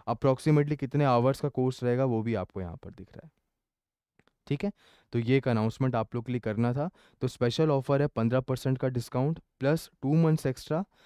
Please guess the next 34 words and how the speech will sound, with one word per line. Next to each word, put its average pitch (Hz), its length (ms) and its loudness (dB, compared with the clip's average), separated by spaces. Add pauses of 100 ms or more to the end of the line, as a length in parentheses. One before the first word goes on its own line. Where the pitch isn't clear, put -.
(220)
और 135 180 4
जीए 135 280 0
डबल 139 260 2
वन 143 160 4
डबल 123 220 2
वन 127 160 4
लगाने 113 340 2
के 123 100 -4
बाद 120 220 -2
आपको 110 280 -4
पाँच 113 300 -2
परसेंट 123 340 -2
का 139 80 -2
और 117 240 -2
डिस्काउंट 113 420 -2
मिलेगा, 117 380 0 (340)
लेकिन 123 200 2
सिर्फ 196 360 0 (120)
सिक्स - 340 -6
मंथ 117 140 2
के 113 140 -6
सब्सक्रिप्शन 87 520 -10
पे, - 140 -16 (100)
ये 120 140 -2
ध्यान 98 260 -4
रखिएगा। - 360 -14 (400)
ग्यारह 123 320 4
जून 135 200 2
को 117 180 0
ऑफर 107 220 -2
एंड 107 180 2
हो 120 120 0
रहा 131 120 0
है, 180 80 -4